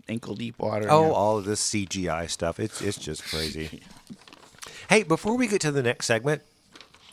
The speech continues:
Speaker 2: wer-, weren't you telling me something before the podcast of, like, Morgan County or something, uh, Morgan City or something in
Speaker 1: Oh, yeah,
Speaker 2: Missouri?
Speaker 1: Morgan County, Missouri.
Speaker 2: Yeah, uh, like, near Versailles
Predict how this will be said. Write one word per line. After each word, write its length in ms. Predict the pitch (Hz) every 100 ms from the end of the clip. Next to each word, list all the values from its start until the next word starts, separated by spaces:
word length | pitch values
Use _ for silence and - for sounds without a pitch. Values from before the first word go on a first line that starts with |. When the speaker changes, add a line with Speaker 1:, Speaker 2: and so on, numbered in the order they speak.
| - 135
Speaker 2:
wer-, 200 | 170 -
weren't 240 | 135 165 160
you 120 | 208
telling 340 | - 175 185
me 100 | 175
something 240 | 147 151 139
before 260 | 113 120
the 80 | 123
podcast 580 | - 101 110 - 123 117
of, 140 | 92 85 - - - -
like, 180 | 117 107
Morgan 440 | 113 131 143 143
County 500 | - 135 139 143 135
or 140 | 104 104
something, 600 | - 113 - 120 120 - -
uh, 180 | 101 92
Morgan 300 | 107 123 110
City 260 | - 123 120
or 120 | 107
something 460 | - 160 156 127 110
in 300 | 110 98 95 - - -
Speaker 1:
Oh, 80 |
yeah, 160 | 160 170
Speaker 2:
Missouri? 320 | 123 110 123
Speaker 1:
Morgan 120 | 139 139
County, 140 | 135
Missouri. 440 | 135 135 131 117 127 - - -
Speaker 2:
Yeah, 200 | 220 185
uh, 380 | - 127 120 127
like, 280 | 135 127 143
near 180 | 127 135
Versailles 920 | 113 98 - 117 131 170 214 226